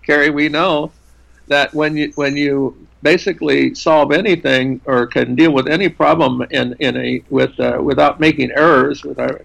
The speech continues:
when you're, when it's easy for you in a sense, nothing changes in your brain. So we know the ideal conditions for, you could say, driving the brain in,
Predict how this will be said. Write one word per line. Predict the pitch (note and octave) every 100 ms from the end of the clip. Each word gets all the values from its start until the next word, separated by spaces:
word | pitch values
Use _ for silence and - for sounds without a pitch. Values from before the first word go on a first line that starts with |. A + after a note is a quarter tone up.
| -
when | B2+
you're, | B2 B2+ B2+ - _ _ _ -
when | C#3+
it's | C3 F3
easy | G3+ A#3 D#3+
for | - A#2+
you | B2 A#2 A#2
in | A#2
a |
sense, | A2 B2+ A#2+ - - - -
nothing | D#3+ F#3+ A#3+ F3
changes | F#3+ G#3 G3 B2+
in | B2+
your | B2+
brain. | B2+ C2 C2+ C#2+ _ _ _ _ _ _ _ _ -
So | D3 C#3+
we | D3+
know | D3+ E3+ G3+
the | D#3+
ideal | D3 F3 E3+ E3+
conditions | E3 C#3 C3 D#3+ - C#3 -
for, | C3+ C3
you | A#2 C#3
could | C#3
say, | - C#3+
driving | B2 B2 C#3 G3 F#3 C#3
the | A#2
brain | - A#2+ A#2 A#2+ - _
in, | D#3+ D3+ C3